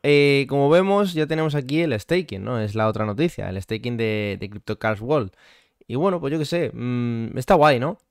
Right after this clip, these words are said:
Aquí vemos lo que vamos generando, aquí la cantidad que hemos metido, el A P R que tenemos y se queda bloqueado siete días. A los siete días ya podríamos retirar lo que viene siendo nuestros tokens.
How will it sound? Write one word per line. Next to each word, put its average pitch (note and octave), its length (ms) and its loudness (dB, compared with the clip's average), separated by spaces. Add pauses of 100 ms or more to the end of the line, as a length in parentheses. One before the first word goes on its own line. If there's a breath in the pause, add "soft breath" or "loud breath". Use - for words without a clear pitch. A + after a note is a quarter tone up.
Aquí C3+ 440 0
vemos C3+ 260 0
lo C3 140 0
que C3 280 2
vamos B2+ 240 0
generando, F#3 680 2
aquí A#2+ 200 -4
la B2 100 2
cantidad B2 320 -2
que A#2+ 60 -6
hemos B2 200 -2
metido, E3 640 2
el G#2+ 160 -2
A A2 120 -2
P A#2 140 2
R A#2 180 -2
que A#2 100 -2
tenemos D3+ 600 0
y D3+ 140 -2
se C#3+ 140 -4
queda C3+ 220 2
bloqueado A#2 540 0
siete A#2 440 -4
días. F#2 320 -10
A F#2 40 -12
los F#2 160 -12
siete A#2 220 -10
días B2 160 -6
ya B2 100 -6
podríamos A#2 320 -6
retirar A2+ 240 -6
lo A#2 80 -6
que A2 60 -10
viene A2+ 120 -8
siendo A#2+ 240 -8
nuestros G#2 400 -10
tokens. F2 420 -10